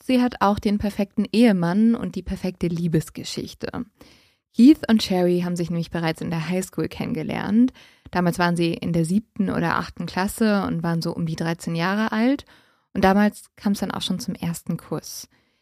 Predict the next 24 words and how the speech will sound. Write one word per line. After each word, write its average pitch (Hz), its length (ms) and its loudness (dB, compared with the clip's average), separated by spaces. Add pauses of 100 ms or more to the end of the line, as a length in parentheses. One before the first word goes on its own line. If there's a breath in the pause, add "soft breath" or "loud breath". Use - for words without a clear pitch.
(260)
Sherry 233 420 8
hat 214 160 0
Keith - 220 0
immer 185 180 -4
ganz 175 220 -2
viele 165 320 -2
Briefe 202 460 4
geschrieben, 202 500 -2
auch 175 140 -8
Liebesbriefe. 175 1160 -2
Und 180 120 0
die 202 140 2
wird 220 140 2
er 185 80 0
in 175 180 -2
so 175 80 -2
einer 175 120 0
kleinen 226 520 4
Box 175 320 -2
die 190 120 -4
nächsten 180 440 -4
Jahre 165 520 -4 (360 soft breath)
aufbewahren 185 720 2
und - 140 -10